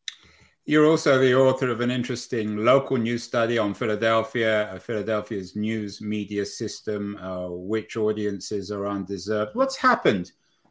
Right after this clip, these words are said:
locally then, Victor? W-, what are the reasons? Can we blame it on the internet? Can we blame it on corporate media? You're also the author of another book, uh, an older book called America's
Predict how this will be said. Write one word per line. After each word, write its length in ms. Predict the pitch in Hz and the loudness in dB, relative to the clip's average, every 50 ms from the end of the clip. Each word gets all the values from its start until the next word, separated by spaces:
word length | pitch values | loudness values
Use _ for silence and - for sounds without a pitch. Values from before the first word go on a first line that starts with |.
| _ _ | _ _
locally 560 | - 135 131 123 120 120 120 - 117 104 104 98 | 4 8 8 10 8 8 6 2 -2 -2 -2 -2
then, 280 | 98 98 95 92 92 | -2 -2 -2 -4 -4
Victor? 380 | 82 104 95 - - _ - 120 | -6 -6 -8 -10 -10 _ -8 -8
W-, 260 | 120 127 165 180 175 | -6 -4 -4 -6 0
what 200 | 180 208 214 202 | 2 2 2 4
are 40 | 190 | 4
the 120 | 185 175 | 2 2
reasons? 400 | 165 180 170 147 139 117 107 - | 4 2 2 2 0 -4 -6 -6
Can 100 | - 143 | -4 -2
we 80 | 139 135 | -2 0
blame 300 | 123 135 139 139 143 147 | 2 4 6 6 6 6
it 100 | 131 131 | 6 6
on 260 | 127 123 120 113 104 - _ _ _ _ _ _ | 6 6 4 0 -2 -6 _ _ _ _ _ _
the 180 | - 107 104 107 | -4 0 2 2
internet? 560 | 123 143 - 175 165 160 175 180 156 - - | 2 2 2 2 2 4 4 4 2 0 -4
Can 140 | - 117 113 | -6 -6 -4
we 100 | 110 101 | -4 -4
blame 320 | 98 117 120 120 123 123 | 0 2 2 4 4 4
it 100 | 123 110 | 4 4
on 400 | 110 107 110 107 104 101 98 92 _ _ _ _ _ _ _ _ _ _ | 4 4 4 4 2 0 -4 -6 _ _ _ _ _ _ _ _ _ _
corporate 560 | - - - 160 151 147 151 - 160 143 127 | -6 0 2 2 2 2 2 0 0 0 2
media? 460 | 131 139 143 143 143 143 156 160 151 | 2 2 2 2 2 2 2 2 2
You're 180 | 151 156 170 185 | 2 2 2 2
also 300 | 185 - - 165 143 127 | 0 0 2 2 2 2
the 160 | 131 135 135 | 4 4 4
author 320 | 135 139 139 139 139 139 | 6 6 4 4 2 -2
of 140 | 127 117 117 | -4 -2 -2
another 280 | 127 127 131 139 135 123 | -2 0 0 0 0 0
book, 460 | 107 107 117 117 123 123 - - - | -2 0 0 0 0 -2 -6 -8 -6
uh, 300 | 123 113 110 107 107 110 110 | -4 -2 0 0 -2 -2 -4
an 140 | 107 110 123 | -4 -2 -2
older 240 | 135 135 117 120 | -2 -2 -2 -4
book 240 | 107 117 120 120 - - | -4 -4 -4 -6 -6 -8
called 160 | 123 120 117 | -8 -6 -4
America's 540 | 117 117 123 127 127 120 - 127 110 98 | -2 -2 0 0 0 -2 -2 -6 -8 -8